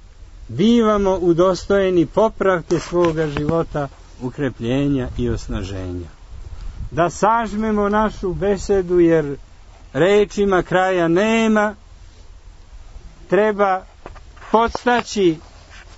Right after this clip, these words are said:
sebe i druge na dalje razmišljanja i pretvaranja misli i reči u dela.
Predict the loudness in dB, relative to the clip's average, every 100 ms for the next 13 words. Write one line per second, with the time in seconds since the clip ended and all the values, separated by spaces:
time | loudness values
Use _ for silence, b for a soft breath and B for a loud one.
0 | -20 -20 -20 -18 -8 0 2 2 2 0
1 | 0 -4 -14 -8 -6 -2 2 2 2 2
2 | 0 -2 -2 -2 0 0 0 0 0 0
3 | 0 0 0 0 0 0 2 2 2 0
4 | -4 -14 -12 -4 -4 0 0 0 2 2
5 | 2 2 2 2 2 2 0 0 0 2
6 | 4 4 4 2 2 -2 -2 0 2 2
7 | 2 0